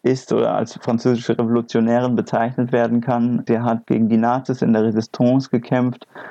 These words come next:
hat sich später engagiert für die algerische Unabhängigkeitsbewegung. Ähm, hat nebenher noch drei Kinder gehabt, <laughs> muss man sagen.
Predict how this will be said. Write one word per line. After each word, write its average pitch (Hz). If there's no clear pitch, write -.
hat 117
sich 117
später 120
engagiert 120
für 117
die 113
algerische 113
Unabhängigkeitsbewegung. 120
Ähm, 120
hat -
nebenher 127
noch 123
drei 117
Kinder 147
gehabt, 139
<laughs> 151
muss 127
man 127
sagen. 127